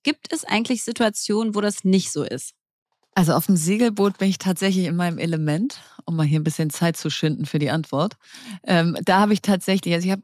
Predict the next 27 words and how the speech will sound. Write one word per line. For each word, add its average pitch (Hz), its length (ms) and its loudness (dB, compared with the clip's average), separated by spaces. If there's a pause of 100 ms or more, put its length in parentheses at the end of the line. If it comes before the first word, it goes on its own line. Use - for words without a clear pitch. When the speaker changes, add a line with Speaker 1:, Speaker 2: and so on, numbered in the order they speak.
Speaker 2:
überhaupt 202 360 2
keine 180 280 0
Angst 175 200 -4
vor 156 180 -2
Wasser, 170 260 0
ich 180 80 2
habe - 160 -4
panische 180 420 2
Flugangst, 202 640 -2
aber 165 140 -4
da 165 140 -2
können 170 180 -4
wir 160 60 0
mal 160 120 0
ein 156 100 0
anderes 185 400 -2
Mal 190 220 2
drüber 185 280 0
reden. 202 380 2 (240)
Speaker 1:
<laughs> 180 180 2 (460)
Speaker 2:
Aber 233 300 4 (160)
es, - 280 -2 (840)
es - 300 0
gibt - 300 -2
Momente, 208 680 2
wo 190 160 0
ich, - 440 -2